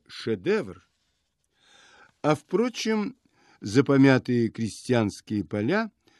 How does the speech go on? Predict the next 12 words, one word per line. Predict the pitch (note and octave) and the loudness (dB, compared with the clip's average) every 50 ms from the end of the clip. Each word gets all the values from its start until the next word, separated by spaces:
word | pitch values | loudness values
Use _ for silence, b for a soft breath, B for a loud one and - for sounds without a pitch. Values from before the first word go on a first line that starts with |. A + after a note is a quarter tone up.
| b b b | b b b
выдать | C3+ A2+ A#2+ E3+ A3+ G#3+ F3 F#3 D#3+ C#3+ - | -6 -2 0 0 0 2 2 2 0 0 0
по | - - C3 | -2 0 0
закону | A2+ G2 A#2 A2 F#2+ _ - - F3+ G#3+ G#3+ G#3 G#3 G#3+ G#3 - - _ | 2 2 0 -2 -2 _ 0 2 2 2 2 0 -2 -4 -4 -6 -8 _
о | - A#2 G#2+ | -6 -6 -4
затопленных | F#2 A2 G#2 - - C#3 C3 G#2 - A2+ A2+ G#2 G2+ G2+ F#2+ - | -2 -4 -4 -2 -2 -2 -2 -2 -2 -6 -4 -2 -2 -4 -4 -6
лугах | G2 G2 G2 F2+ E2+ G#2 C3+ E3+ F#3+ F#3 - _ _ _ _ _ _ _ _ - | -8 -8 -8 -6 -2 -2 0 0 -2 -4 -8 _ _ _ _ _ _ _ _ -6
и | B2 | -6
потравленных | - - A#2 G#2+ - - A2 A#2+ A#2 G#2 F#2+ G2 G2 F#2+ F#2 F#2 F2 - | -4 -4 -4 -4 -4 -2 -2 0 0 -2 -2 -4 -4 -4 -4 -6 -8 -10
сенокосах, | - - G2+ F#2+ F2+ E2 - _ - E3+ G3+ F#3+ - G#3 F#3 - _ _ _ b b b b b b b b b b | -12 -10 -8 -8 -8 -8 -10 _ -4 -4 -4 -4 -4 -8 -10 -10 _ _ _ b b b b b b b b b b
утверждённому | b C#3 B2+ - C3+ D3 D3 C#3 B2 A#2 D3 G3+ A3 G#3+ G#3 G#3 G3+ G3+ G3 D#3+ | b -4 -2 2 4 4 4 4 2 2 2 2 2 2 0 -2 -2 -2 -4 -4
Петром | - D3 C3 - - C3 C#3+ F3 F3 E3 | -4 -6 -6 -4 -2 -2 0 0 0 -2
Первым, | C#3 - - B2 A#2+ A2+ G#2+ G#2 G#2+ G#2+ G2+ G2 G2 | -4 -4 0 2 2 2 2 0 -2 -4 -4 -6 -8